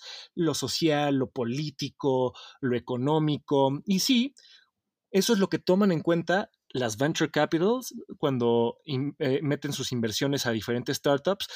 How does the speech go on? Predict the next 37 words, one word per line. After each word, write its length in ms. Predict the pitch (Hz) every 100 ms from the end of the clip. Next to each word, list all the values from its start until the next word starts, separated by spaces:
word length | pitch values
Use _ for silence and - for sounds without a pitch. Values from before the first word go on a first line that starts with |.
| -
Es 100 | 147
lo 100 | 170
que 100 | 170
tienen 220 | 160 160
que 80 | 151
co-, 200 | - 151
tomar 240 | 143 139 147
en 100 | 139
cuenta 420 | 151 143 131 110 - -
las 160 | 135 110
diferentes 420 | 98 139 - 135
startups 480 | - 151 139 151 135
y 40 |
los 120 | 120
fundadores 460 | - 120 127 135 131
cuando 320 | - 117 113
se 300 | - 120 135 _ _ _ _ _ -
asientan 600 | - - 151 151 135 120
en 100 | 123
un 120 | 143
nuevo 260 | 143 143 139
país. 580 | 123 127 135 233 - - - - - -
Y 180 | 156 196
es 140 | -
una 120 | 226
cosa 280 | 208 190 220
que 400 | - 143 135 135
es 140 | 147
una 100 | 214
realidad 460 | 180 143 180 311 240 - _
política, 720 | 147 202 247 170 - 107 98 - - _
que 180 | 143 151
sé 180 | 151 180
que 80 | 175
es 80 | 196
una 200 | 190 185
palabra 640 | 139 147 151 143 120 110